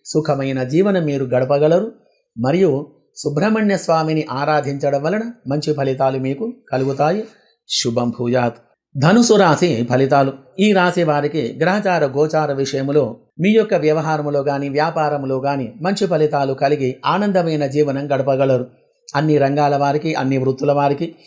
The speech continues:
ఏ పని చేసినా ఆ యొక్క పనిలో మీకు విజయం అనేది లభించగలదు. ఎటువంటి పని చేసినా గాని ఆ యొక్క పనిలో ఆటంకాలన్నీ కూడా తొలగిపోయి సుఖమైన జీవనం అనేది మీరు గడపగలరు. శుభం భూయాత్.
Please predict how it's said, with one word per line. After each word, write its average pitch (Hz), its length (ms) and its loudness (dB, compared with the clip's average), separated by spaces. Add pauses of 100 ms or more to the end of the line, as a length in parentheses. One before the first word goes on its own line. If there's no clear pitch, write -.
(200)
ఏ 202 140 6
పని 196 220 2
చేసినా 160 340 0
ఆ 156 80 2
యొక్క 147 260 0
పనిలో 143 380 0
మీకు 135 280 -4
విజయం 160 400 2
అనేది 139 340 -2
లభించగలదు. 135 760 0 (360)
ఎటువంటి 139 440 -2
పని 131 260 0
చేసినా 135 340 0
గాని 170 260 0
ఆ 131 140 -2
యొక్క 135 200 -2
పనిలో 147 460 0 (280)
ఆటంకాలన్నీ 156 680 0
కూడా 135 380 -4
తొలగిపోయి 139 720 -4 (240)
సుఖమైన 160 560 -2
జీవనం 147 440 0
అనేది 135 280 -2
మీరు 156 340 0 (560)
గడపగలరు. 135 580 0 (760)
శుభం 117 520 -2
భూయాత్. 117 380 -2